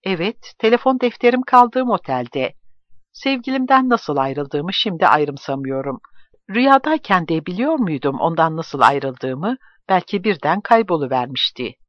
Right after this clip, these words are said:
Bir sahneden, kadrdan, başka bir sahneye birden geçiş.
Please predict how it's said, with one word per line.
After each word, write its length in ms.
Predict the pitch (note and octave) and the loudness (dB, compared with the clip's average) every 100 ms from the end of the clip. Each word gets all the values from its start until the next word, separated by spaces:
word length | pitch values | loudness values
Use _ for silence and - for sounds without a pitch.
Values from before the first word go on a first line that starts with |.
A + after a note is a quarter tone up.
| - | -8
Bir 100 | D#3 | -8
sahneden, 760 | - C#3 B2+ B2+ - D3+ A3 - _ - _ - | 0 0 0 -4 -2 -2 -4 -8 _ -20 _ -2
kadrdan, 720 | - C#3+ C#3 B2+ B2+ A#2+ B2+ _ _ | 2 2 -2 -4 0 0 -4 _ _
başka 340 | D#3+ - F3 | 2 2 -2
bir 100 | D3 | -4
sahneye 500 | C#3+ C#3 C3+ D3+ F3+ | -2 -2 -2 -4 -4
birden 380 | B3 A3+ D3 D3+ | -2 -2 -2 -4
geçiş. 500 | C3+ B2+ - A#2+ - | -8 -14 -10 -8 -10